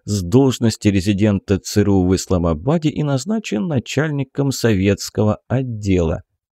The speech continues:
последним начальником. Находясь в Афганистане,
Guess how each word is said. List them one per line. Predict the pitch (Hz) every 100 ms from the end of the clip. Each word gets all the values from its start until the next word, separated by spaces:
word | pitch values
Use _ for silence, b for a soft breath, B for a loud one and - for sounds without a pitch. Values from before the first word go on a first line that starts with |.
| _
последним | 107 107 - 143 196 117 - 73 -
начальником. | 92 104 - 131 95 92 85 - - - _ _ _ _ _ _ _ _ _ _ _ _ _ _ _
Находясь | 104 107 110 104 110 - -
в | 92
Афганистане, | 101 92 98 90 85 - 175 120 78